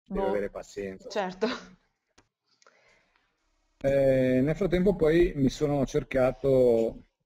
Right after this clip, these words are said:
Speaker 1: un agente. Ehm, anche qui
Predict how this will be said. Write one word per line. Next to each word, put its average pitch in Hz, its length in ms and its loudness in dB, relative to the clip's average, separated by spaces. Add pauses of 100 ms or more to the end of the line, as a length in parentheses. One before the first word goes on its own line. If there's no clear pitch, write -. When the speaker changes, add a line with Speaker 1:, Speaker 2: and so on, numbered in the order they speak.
(180)
Speaker 1:
un 131 80 2
agente. 110 720 0 (1500)
Ehm, 107 1300 -4 (260)
anche 120 260 -6
qui 135 400 0